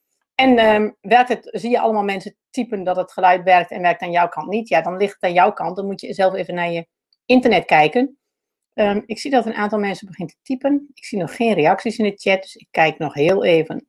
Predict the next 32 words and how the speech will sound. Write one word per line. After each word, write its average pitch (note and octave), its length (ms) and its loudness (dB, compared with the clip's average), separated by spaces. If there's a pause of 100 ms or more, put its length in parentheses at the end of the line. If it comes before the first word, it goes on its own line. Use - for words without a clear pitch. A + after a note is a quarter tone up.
of - 140 0
het - 100 -10
geluid F3+ 300 0
het F3 80 -20
doet. F3+ 280 -8
Ik - 140 -20
wacht - 200 -6
het - 100 -20
heel D#3 120 0
even D3 240 -4
af. - 340 -6 (1600)
Eens F3+ 160 -6
even D#3 220 -2
kijken. D#3 540 -6 (2250)
Nou, G3+ 300 -2
ik - 80 -6
hoop E3+ 200 2
dat E3 100 2
het C#3 120 -2
het D#3 100 -6
doet. - 380 0 (100)
Dat, F3+ 200 -18
eh, D3+ 360 2 (2500)
ik - 160 -12
zie G3 160 -4
jullie E3+ 240 0
allemaal F#3+ 260 2
nog G#3+ 140 0
in G#3+ 120 0
grote A#3 400 0
stilte E4+ 400 -4
zitten. A#2 500 -4